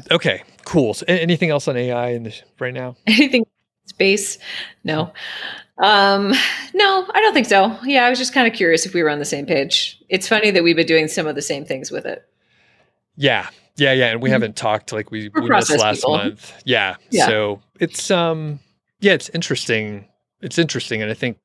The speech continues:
Speaker 2: people will come up with, like, newer ways to do it.
Speaker 1: Sure.
Speaker 2: And I've
Speaker 1: Mm-hmm.
Speaker 2: seen, um, as I'm learning and, and watching videos and, and stuff on using A I, people are being specific, which is what I'll end up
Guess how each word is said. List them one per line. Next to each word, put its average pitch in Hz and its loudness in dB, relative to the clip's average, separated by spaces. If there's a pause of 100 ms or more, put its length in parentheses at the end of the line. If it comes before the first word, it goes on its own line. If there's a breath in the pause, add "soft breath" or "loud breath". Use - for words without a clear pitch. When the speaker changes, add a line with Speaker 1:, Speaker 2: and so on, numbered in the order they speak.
(720 loud breath)
Speaker 2:
people 143 2
will 123 6
come 131 -2
up 107 -2
with, 104 -2
like, 98 -4
newer 107 -4
ways 104 -4
to - -8
do 107 0
it. 107 2
Speaker 1:
Sure. 107 4
Speaker 2:
And 107 0
I've 110 -2
Speaker 1:
Mm-hmm. 120 -2
Speaker 2:
seen, 110 -2
um, 101 -6
as 127 0
I'm 107 -2 (180)
learning 120 0
and, 107 -10
and 107 -6
watching 107 0
videos 107 0
and, 104 -10
and 104 -8
stuff - 0
on 104 -2 (300)
using 120 2
A 101 -2
I, 101 2 (840 loud breath)
people 127 2
are 110 4
being 107 0
specific, 127 0
which 120 2
is 107 0
what 107 2
I'll 104 2
end 107 -6
up 98 -4